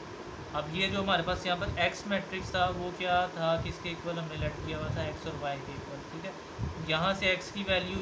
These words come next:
ये आ जाएगी, वाई की वैल्यू ये आ जाएगी, वो जो इक्वेट करते हैं हम simply, ठीक है। तो उससे क्या होगा, अब हम एक्स की वैल्यू लिख लेते हैं, क्या आ जाएगी, डीएम माइनस बीएन divided by एडी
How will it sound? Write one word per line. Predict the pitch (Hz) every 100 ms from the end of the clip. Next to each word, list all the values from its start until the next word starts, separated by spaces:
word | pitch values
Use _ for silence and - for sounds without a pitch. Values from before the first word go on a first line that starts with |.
| 165
ये | 147 156
आ | 165
जाएगी, | 165 180 185 196 190 - - -
वाई | 151 156
की | 151 175
वैल्यू | 165 160 170 185 196 170 156
ये | 151
आ | 151
जाएगी, | 143 143 147 151
वो | 165
जो | 165
इक्वेट | 165 170 160 165 -
करते | 143 160
हैं | 143
हम | 143
simply, | - 131 147
ठीक | 175 190
है। | 233 - - - - - - - - - - - - - - -
तो | 170 170 190 180
उससे | - 220
क्या | 220 220
होगा, | 202 196 196 202 - -
अब | 160 175
हम | 180
एक्स | 170 - 196
की |
वैल्यू | 190 185 190
लिख | 180 170
लेते | 180 180 175
हैं, | 175 170
क्या | 170
आ | 165
जाएगी, | 160 160 165 165 -
डीएम | 156 156 160 165 165 - - - - - - -
माइनस | 151 156 156 165 170 - -
बीएन | 151 156 156 160 160 165 170 - - - - - -
divided | 156 156 156 156 165 160
by | 160 160 165 175 156
एडी | 151 - 165